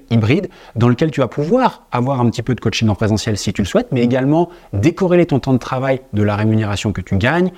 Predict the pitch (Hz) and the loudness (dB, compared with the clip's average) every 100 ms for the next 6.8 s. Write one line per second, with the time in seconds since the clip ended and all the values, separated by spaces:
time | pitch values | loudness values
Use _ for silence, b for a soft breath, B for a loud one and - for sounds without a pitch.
0 | B _ - 113 104 - _ - - 180 | B _ -4 -2 -4 -8 _ -6 0 2
1 | 151 135 120 104 101 98 113 185 - 123 | 2 0 -2 -2 -2 -2 -2 -4 -4 -2
2 | 117 113 113 113 - _ - 101 104 170 | 0 0 0 -2 -6 _ -4 0 0 -2
3 | - - 110 123 185 - _ 165 160 151 | -4 -2 -2 -2 -6 -8 _ 0 2 0
4 | 139 156 160 131 123 127 131 117 113 127 | 0 -2 -2 0 0 0 -2 0 2 0
5 | 147 - 127 135 139 - - - 95 92 | -2 -4 -2 0 -2 -6 -16 -4 -2 0
6 | 107 110 143 - - 110 98 143 | 2 2 2 -2 -6 -4 -4 -4